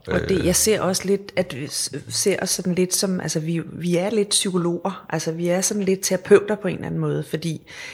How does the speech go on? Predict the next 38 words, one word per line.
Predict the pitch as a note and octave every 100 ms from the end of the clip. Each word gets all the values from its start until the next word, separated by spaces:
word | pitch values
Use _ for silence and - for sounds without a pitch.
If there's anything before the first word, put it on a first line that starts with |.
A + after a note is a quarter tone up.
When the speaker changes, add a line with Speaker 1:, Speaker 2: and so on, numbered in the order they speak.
| -
Speaker 1:
indimellem | G3+ A3 G3+ D#3+ F#3+
har | F3
man | F3+ E3 E3
jo, | D#3 D#3+ - - -
øh, | E3+ D#3+
skal | -
man | E3+
lave | D#3 F3
et |
portræt | F3+ - - D#3+ E3+ -
under | E3+ D#3+ D#3+ -
sindssygt | - - - - -
meget | F#3 D3+ - -
pres. | - C3+ C3 - - - - - - - - - - - F3
Øh, | E3 D3+ C#3+ A#2+ A2+ G2+ -
og | - E3+
andre | F#3 A3
gange | F#3+ E3 F3+
har | E3 E3
du | - D#3 D3
flere | C#3+ - F#3
timer, | G3 - F3+ F3+ G3 F#3+
eller | D3 D3+
måske | D3+ D3 -
en | C#3
hel | D#3 F3+ -
dag | F3+ F3 C#3
sammen. | - D3 - C3+ - -
Speaker 2:
Ja. | - C3 - -
Speaker 1:
Øhm, | F3+ E3 D#3+ D3+ D3+
og | - F#3
man | F3
skal | - F#3
kunne | - G#3+
begge | G#3+ G#3 G#3+
dele, | G#3 F3 F3 F#3 F#3
så | -
den | F3+ G3+